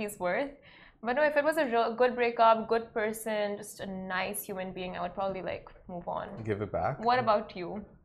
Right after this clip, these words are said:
Speaker 2: I mean, it depends on how much we can get out of it, don't you
Speaker 1: <laughs>
Speaker 2: think? Like, I wouldn't go to all that effort only to get, like, five bucks back.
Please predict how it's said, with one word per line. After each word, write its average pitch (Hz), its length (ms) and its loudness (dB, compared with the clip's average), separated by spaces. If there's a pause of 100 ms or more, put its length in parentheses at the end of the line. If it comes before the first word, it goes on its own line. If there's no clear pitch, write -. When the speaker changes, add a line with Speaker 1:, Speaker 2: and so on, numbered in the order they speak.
Speaker 2:
I 113 40 0
mean, 151 160 6
it 151 120 2
depends 151 360 6
on 147 240 10
how 113 220 6
much 120 220 4
we 117 60 -2
can 107 160 0
get 101 160 4
out 95 200 10
of 90 180 -2
it, 80 200 -2 (800)
don't 214 200 2
you 113 120 0
Speaker 1:
<laughs> - 60 0
Speaker 2:
think? 113 380 0
Like, 123 220 6
I 131 100 12
wouldn't 147 300 10
go 127 460 8 (200)
to - 80 4
all 120 200 12
that 139 220 12
effort 113 540 10
only 117 300 2
to 117 60 -2
get, 107 200 6
like, 95 260 4 (460)
five 101 300 6
bucks 92 220 4
back. 82 480 0